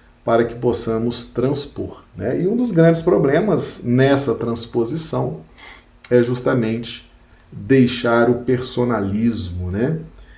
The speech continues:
Deixar as ambições pessoais, deixar as sensações de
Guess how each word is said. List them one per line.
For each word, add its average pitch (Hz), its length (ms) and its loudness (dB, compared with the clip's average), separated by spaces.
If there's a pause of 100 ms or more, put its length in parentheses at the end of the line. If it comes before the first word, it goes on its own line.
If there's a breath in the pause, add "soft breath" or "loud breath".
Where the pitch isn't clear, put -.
(280 soft breath)
Deixar 113 560 2
as 101 280 2
ambições 117 1120 0
pessoais, 101 1000 -2
deixar 110 760 -2
as 101 120 -10
sensações 117 880 0
de 101 260 -6